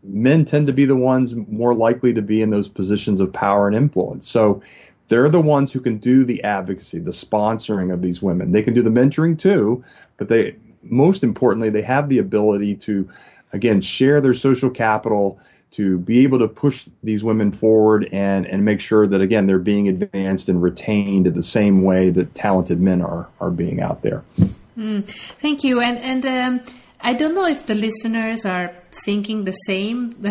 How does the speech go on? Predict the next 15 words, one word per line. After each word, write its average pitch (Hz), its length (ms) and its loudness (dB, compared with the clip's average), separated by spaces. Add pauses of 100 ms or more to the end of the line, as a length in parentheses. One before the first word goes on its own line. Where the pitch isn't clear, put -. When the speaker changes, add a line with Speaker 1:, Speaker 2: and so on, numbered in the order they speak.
(140)
Speaker 2:
<laughs> 233 240 -4
or 196 220 0
is 196 200 -6
it 185 120 -6
just 202 200 -8
me 208 200 0
jumping 208 480 -4
to, 202 340 -2 (340)
uh, 185 340 -4 (180)
naturally 202 840 -2
to 220 160 -2
this 185 260 -4
next 202 360 -8
question? 208 520 -4
But 196 200 -6